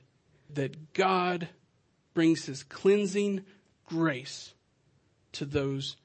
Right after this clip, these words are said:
who are open to it, those who desire it. And so he says, "By my mouth, the Gentiles should hear the word of the gospel and believe. And God, who knows the heart,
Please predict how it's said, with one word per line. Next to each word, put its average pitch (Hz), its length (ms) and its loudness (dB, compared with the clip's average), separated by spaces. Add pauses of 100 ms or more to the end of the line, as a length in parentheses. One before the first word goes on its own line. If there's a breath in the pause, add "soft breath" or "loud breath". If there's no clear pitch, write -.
(240)
who 127 320 -6 (280)
are 143 160 -10
open 139 260 -6
to - 120 -12
it, 120 140 -16 (420)
those 143 200 -4
who 147 80 -4
desire 135 380 -6
it. - 140 -14 (640 soft breath)
And 160 100 2
so 196 80 12
he 185 60 12
says, 170 540 6 (400)
"By 156 220 8
my 220 200 4
mouth, 170 260 6
the 175 60 -2
Gentiles 165 720 4
should 156 220 -2
hear 165 160 6
the 175 100 2
word 165 160 4
of 175 60 2
the 175 60 0
gospel 143 380 0
and 143 100 2
believe. 143 280 -2
And 139 140 -2
God, 180 300 6
who 185 120 2
knows 185 340 4
the 196 80 -2
heart, 233 500 2